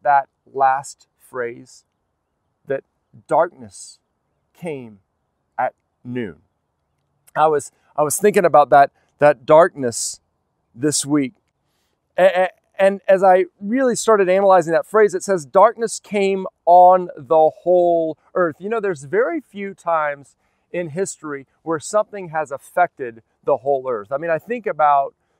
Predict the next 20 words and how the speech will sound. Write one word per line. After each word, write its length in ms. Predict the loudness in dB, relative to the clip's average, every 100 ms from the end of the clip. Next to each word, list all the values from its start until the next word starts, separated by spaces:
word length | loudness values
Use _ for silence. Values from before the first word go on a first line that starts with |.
| _ -8
the, 340 | -2 0 0 -6
the, 180 | -10 -10
the 100 | -16
trials 640 | -18 -8 0 2 2 -4 -12
and 100 | -14
tribulations 600 | -12 -8 -8 -8 -18 -20
that 140 | -16
the 140 | -16
earth 200 | -12 -12 -2
has 240 | -4 -2
gone 180 | -10 -12
through. 260 | -16 -14
I 60 | -12
thought 220 | -4 -4
about 240 | -4 -8 -6
the, 140 | -6 -8 _ -16
the 80 |
Black 340 | -10 -2 -2 -4 _
Plague 420 | -8 -8 -10 -18 _ _ _ _ _ _
that 340 | 0 2 0